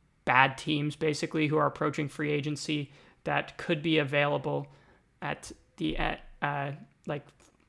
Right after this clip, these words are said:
basically to the Blue Jays. So I think they need to look into, uh, going out and picking up one of those guys. That's really the only way I see them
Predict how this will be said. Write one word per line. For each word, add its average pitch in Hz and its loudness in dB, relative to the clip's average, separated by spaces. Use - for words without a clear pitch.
basically 147 -2
to 160 -4
the 143 0
Blue 151 0
Jays. 156 4
So - -4
I 170 10
think 202 4
they 202 10
need 185 4
to 185 0
look 165 2
into, 160 0
uh, 143 2
going 151 6
out 151 2
and 147 -2
picking 156 -2
up 147 0
one 147 0
of 139 -2
those 143 0
guys. 143 2
That's 151 -4
really 151 2
the 143 -2
only 143 -2
way 135 -2
I 135 -2
see 139 -4
them 139 -4